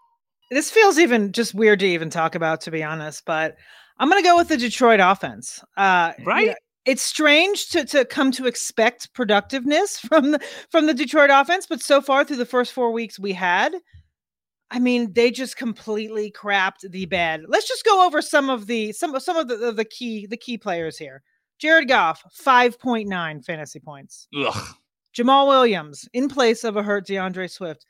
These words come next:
Speaker 1: five point six fantasy points, half
Speaker 2: Ugh.
Speaker 1: P P R, half P P R. Amon-Ra Saint Brown, three point eight, half P P R points. Yes, he was, he was hurt, but still.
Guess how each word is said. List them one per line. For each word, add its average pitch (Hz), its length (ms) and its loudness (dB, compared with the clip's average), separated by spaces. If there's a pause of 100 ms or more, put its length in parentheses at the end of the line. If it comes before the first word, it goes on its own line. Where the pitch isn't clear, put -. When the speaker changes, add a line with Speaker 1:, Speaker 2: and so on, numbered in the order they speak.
(140)
Speaker 1:
five 277 440 0
point 269 300 -4
six - 760 -10
fantasy 175 400 -14
points, 143 380 -20
half 190 220 -6
Speaker 2:
Ugh. 170 180 -4
Speaker 1:
P - 80 -12
P 165 60 -10
R, 165 60 -10 (200)
half 269 240 2
P 240 100 -4
P 196 140 -8
R. 143 240 -12 (460)
Amon-Ra 294 260 0
Saint 302 260 -2
Brown, 269 440 0 (100)
three 370 200 0
point 359 280 -2
eight, 262 240 -2
half 190 240 -4
P 196 100 -10
P 190 120 -12
R 170 100 -8
points. 165 320 -14
Yes, 262 260 -2
he 294 120 -6
was, 254 120 -8 (140)
he 247 120 -8
was 240 120 -10
hurt, 180 300 -4
but 208 100 -8
still. 139 400 -12